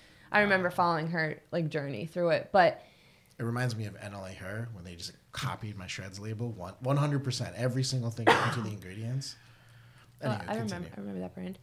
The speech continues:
Speaker 2: Yeah.
Speaker 1: Um, but it is, like, for anyone to come in and do it, like, the nature of the clear heels and the molds and stuff is such a beast. <laughs> I think it's the reason why there's, like, only two <laughs> manufacturers that do it. Um,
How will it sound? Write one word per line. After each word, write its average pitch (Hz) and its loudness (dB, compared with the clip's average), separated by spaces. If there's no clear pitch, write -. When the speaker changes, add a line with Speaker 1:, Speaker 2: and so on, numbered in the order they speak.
Speaker 2:
Yeah. 92 -8
Speaker 1:
Um, 190 2
but 202 8
it 196 2
is, 190 2
like, 165 2
for 170 2
anyone 185 0
to 175 -6
come 175 -4
in 170 -2
and 165 -2
do 156 -2
it, 175 -2
like, 156 0
the 165 -2
nature 160 -2
of - -2
the 180 -4
clear 170 -4
heels 165 2
and 175 0
the 165 0
molds 156 0
and 196 -8
stuff - -4
is 175 -6
such - -2
a 185 0
beast. - -6
<laughs> - -18
I - -4
think 202 0
it's 202 -2
the 185 -2
reason 175 -2
why 151 2
there's, 160 0
like, 160 -2
only 170 -2
two 170 -4
<laughs> 175 0
manufacturers 156 -2
that 156 -6
do 151 -4
it. 185 -4
Um, 175 2